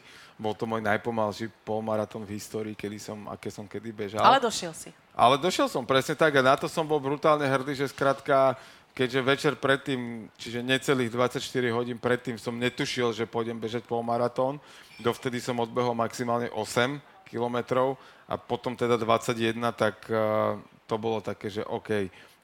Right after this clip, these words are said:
Speaker 1: A, a tam som prijal aj to, aj tie plusy, presne tie benefity. Na druhej strane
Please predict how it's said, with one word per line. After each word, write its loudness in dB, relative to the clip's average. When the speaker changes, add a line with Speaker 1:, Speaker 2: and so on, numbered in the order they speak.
Speaker 1:
A, 8
a -8
tam 6
som -6
prijal 6
aj 4
to, 0
aj 2
tie -2
plusy, -6
presne -4
tie -4
benefity. -2
Na 6
druhej 2
strane 4